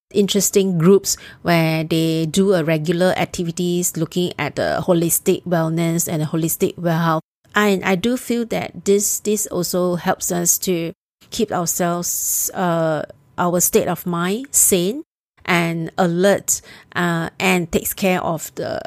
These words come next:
every aspect of our well-being. I hope that through my sharing, it draws inspiration and personal reflection for you. I believe every woman has the potential to be a leader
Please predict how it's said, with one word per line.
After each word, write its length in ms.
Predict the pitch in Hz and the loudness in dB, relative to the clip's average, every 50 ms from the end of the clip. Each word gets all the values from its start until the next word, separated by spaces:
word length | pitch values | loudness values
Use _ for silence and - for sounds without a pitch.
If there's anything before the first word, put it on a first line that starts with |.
| - - | -6 -2
every 340 | - 190 190 180 196 208 - | 2 2 4 4 2 2 0
aspect 460 | - 165 - - - 170 110 - - | 0 -2 -2 0 -2 -2 -6 -6 -8
of 180 | - 170 - - | -8 -8 -6 -4
our 160 | 165 165 156 | -4 -4 -4
well-being. 720 | 160 170 170 165 165 160 165 160 147 147 147 147 147 175 - _ _ _ _ _ _ _ _ _ _ _ _ - | -2 -2 0 0 0 -2 -2 -2 -2 -2 -4 -6 -8 -12 -14 _ _ _ _ _ _ _ _ _ _ _ _ -2
I 100 | - 185 | 0 0
hope 300 | 185 - 311 339 - - | 2 2 2 0 2 2
that 200 | 196 175 - - | 0 0 0 -2
through 200 | - - 202 185 | -2 0 0 0
my 160 | 175 170 160 | 0 0 0
sharing, 520 | 160 - - - 190 175 180 196 247 294 359 - - | 0 0 2 2 2 2 0 0 -2 -4 -6 -8 -6
it 180 | 190 175 170 - | -6 -6 -4 0
draws 360 | - 208 214 240 285 - - | 0 2 2 2 0 -2 -2
inspiration 800 | - 196 202 - - 202 190 190 190 185 - - 208 202 202 202 | -2 -2 -2 -2 0 0 2 2 2 2 0 0 0 0 -2 -2
and 220 | - 160 156 151 - | -6 -8 -8 -6 -4
personal 400 | - 233 233 - - 254 254 254 | -2 -2 -2 -2 -4 -6 -4 -2
reflection 580 | 208 175 - - 190 160 - - - 180 175 | -2 -2 -2 -2 -4 -4 -2 -2 -4 -4 -4
for 180 | - - 175 156 | -4 -4 -4 -2
you. 360 | 160 165 160 151 147 160 180 _ _ _ _ _ _ _ - - | -2 0 -2 -2 -2 -6 -10 _ _ _ _ _ _ _ -12 -4
I 260 | - 208 226 277 320 | -2 0 2 2 0
believe 440 | 302 - 190 180 185 196 202 208 - - | 0 0 0 0 2 2 0 0 -2 0
every 300 | - 214 233 240 302 320 | 2 2 2 4 4 2
woman 440 | 302 - 208 202 196 196 208 208 226 | 4 4 2 4 4 2 2 0 -2
has 320 | 208 - 240 262 302 294 - | -4 -4 -2 -2 0 0 -2
the 100 | - - | -4 -4
potential 680 | - 180 165 - 170 160 160 151 - - 220 247 247 | -6 -4 -2 -2 -2 -2 -2 0 0 0 0 -2 -2
to 180 | - - 175 | -4 -4 -2
be 180 | 147 - 165 - | -2 0 -2 0
a 140 | - 165 156 | 0 -2 -2
leader 400 | 151 160 190 226 226 294 320 | 0 0 0 0 2 0 0